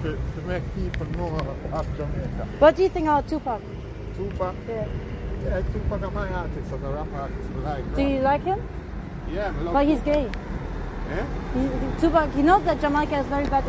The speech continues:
Speaker 2: issues with gay people,
Speaker 1: Yeah,
Speaker 2: right?
Speaker 1: we're born gay.
Speaker 2: Huh?
Speaker 1: We're born gay, fire for gay.
Speaker 2: We're born gay?
Speaker 1: We're born gay.
Speaker 2: What?
Speaker 1: We're born them, burn gay, fire for
Speaker 2: Burn,
Speaker 1: them.
Speaker 2: yeah, yeah, yeah.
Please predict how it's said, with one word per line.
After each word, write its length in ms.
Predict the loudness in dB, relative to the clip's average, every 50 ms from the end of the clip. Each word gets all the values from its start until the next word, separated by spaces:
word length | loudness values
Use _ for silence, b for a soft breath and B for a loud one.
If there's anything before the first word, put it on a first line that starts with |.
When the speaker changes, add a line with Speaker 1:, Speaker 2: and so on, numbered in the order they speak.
| 0
Speaker 2:
issues 160 | 0 0 0 2
with 180 | 2 2 2
gay 120 | 4 2 2
people, 140 | 2 2 0 2
Speaker 1:
Yeah, 80 | 2 4
Speaker 2:
right? 80 | 4 4
Speaker 1:
we're 140 | 4 4
born 300 | 4 4 4 4 4 4
gay. 160 | 4 4 4 4 2 2 2 0 0 2 2 4
Speaker 2:
Huh? 200 | 6 8 8 6 6 4 0 0 0 0 0
Speaker 1:
We're 140 | -2 0 2
born 320 | 2 2 2 2 0 0
gay, 220 | 0 0 0 0 0 2 2 2
fire 240 | 2 4 2 2
for 160 | 2 2 2 2
gay. 260 | 2 2 2 2 2 2 4
Speaker 2:
We're 240 | 6 6 6 6 4
born 280 | 6 6 6 4 4
gay? 300 | 4 6 6 8 6 4 4 2
Speaker 1:
We're 80 | -2 -2
born 420 | 2 2 4 4 4 2 0 0
gay. 280 | 0 2 2 2 2 0 -2 -4 -6 -6 -6 -6 -6 -6 -6 -4 0
Speaker 2:
What? 220 | 2 2 2 2 0 -4 -4
Speaker 1:
We're 100 | -4 -2 0
born 360 | 2 4 4 4 4 2 0
them, 180 | -2 -2 -4 -4 -6 -2
burn 380 | 0 2 2 2 2 0 -2 -4
gay, 200 | -2 -2 -2 -2 -4 -6 -8 -8 -6 -2
fire 120 | 2 4 6
for 500 | 8 8 8 8 8 6 6 4 4 2
Speaker 2:
Burn, 180 | 0 -2 -2
Speaker 1:
them. 60 | 0
Speaker 2:
yeah, 300 | 2 2 4 2 2 0
yeah, 180 | 0 0 0 0
yeah. 200 | 0 -2 -2 -4